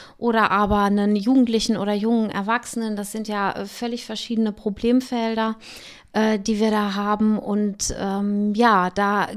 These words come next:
macht's einfach die Vielfalt, dass man, ähm, da, m, ja,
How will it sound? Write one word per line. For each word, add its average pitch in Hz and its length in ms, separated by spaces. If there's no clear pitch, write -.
macht's 254 440
einfach 233 480
die 214 180
Vielfalt, 254 1120
dass 226 200
man, 226 640
ähm, 220 800
da, 214 360
m, - 440
ja, 190 260